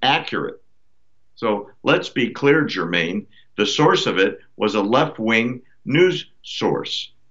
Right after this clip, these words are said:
And on the left-wing news source, she says Palestine is occupied.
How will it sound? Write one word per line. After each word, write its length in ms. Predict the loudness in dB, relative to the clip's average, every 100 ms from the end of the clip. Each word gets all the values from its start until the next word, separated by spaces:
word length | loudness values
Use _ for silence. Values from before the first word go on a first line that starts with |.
| -20 -18 -2
And 160 | 2
on 160 | 2 2
the 80 | 2
left-wing 500 | 2 0 -2 -2 0
news 300 | 0 -2 -2
source, 360 | 2 2 0 -8 -20 -10
she 240 | -2 0
says 540 | 0 0 2 2 0 -8 -20 -12
Palestine 800 | 0 2 4 2 0 0 -2 -6 -14 0
is 180 | 2
occupied. 720 | 4 2 0 -8 -4 -6 -6